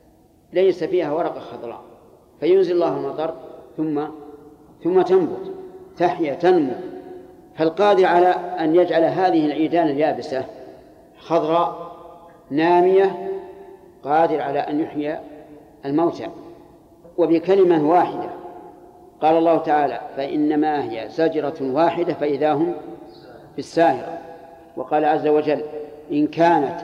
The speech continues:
إلا صيحة واحدة فإذا هم جميع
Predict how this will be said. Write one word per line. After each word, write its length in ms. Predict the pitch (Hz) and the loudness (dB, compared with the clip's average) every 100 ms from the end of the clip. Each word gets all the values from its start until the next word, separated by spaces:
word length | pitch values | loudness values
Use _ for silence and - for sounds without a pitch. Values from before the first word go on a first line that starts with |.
| - | -2
إلا 520 | 165 170 160 151 143 - | 0 2 2 2 2 0
صيحة 640 | 165 170 160 151 156 147 143 | 2 2 2 -2 -4 -2 -2
واحدة 720 | 147 165 165 156 151 147 165 151 - - - - - - - - - _ _ | 2 4 4 2 0 0 2 0 -6 -14 -16 -18 -20 -20 -20 -20 -20 _ _
فإذا 460 | 151 165 156 180 165 | -2 0 4 4 4
هم 200 | 156 185 - - - - - - | 2 0 -4 -12 -14 -16 -14 -6
جميع 480 | 151 165 175 170 | 2 4 6 4